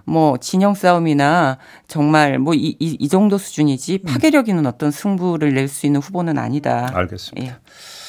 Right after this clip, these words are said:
Speaker 2: 이번에 민주당으로 넘어갔으면 좋겠는데요. 어찌 본다면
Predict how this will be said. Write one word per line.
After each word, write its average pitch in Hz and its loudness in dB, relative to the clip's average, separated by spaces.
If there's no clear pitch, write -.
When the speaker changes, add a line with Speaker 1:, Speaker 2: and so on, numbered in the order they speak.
Speaker 2:
이번에 190 6
민주당으로 196 4
넘어갔으면 180 2
좋겠는데요. 143 0
어찌 120 0
본다면 165 2